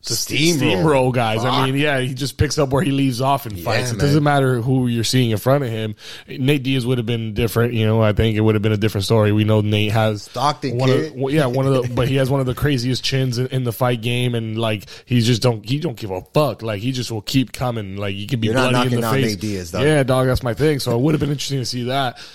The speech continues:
Speaker 1: Um, but we didn't get that chance. Um, but another impressive performance by Hamza, you
Speaker 2: Yep.
Speaker 1: know, when it was all said and done.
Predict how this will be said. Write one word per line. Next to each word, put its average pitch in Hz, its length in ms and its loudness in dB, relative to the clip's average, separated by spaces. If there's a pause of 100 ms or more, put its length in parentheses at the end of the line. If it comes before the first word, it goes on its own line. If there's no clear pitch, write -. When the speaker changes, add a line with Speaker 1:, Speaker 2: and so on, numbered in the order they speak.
(220)
Speaker 1:
Um, 110 720 0
but 110 120 2
we 117 100 4
didn't 117 160 0
get 110 140 -2
that 98 160 -2
chance. 113 520 0
Um, 101 420 -2
but 104 120 0
another 131 320 2
impressive 113 420 0
performance 104 480 -2
by 110 200 -2
Hamza, 101 480 -8
you 107 80 -8
Speaker 2:
Yep. 110 120 2
Speaker 1:
know, 98 240 -8
when 117 140 -4
it 107 60 -4
was 104 120 -6
all 101 140 0
said 101 200 0
and 95 140 -4
done. 92 240 -4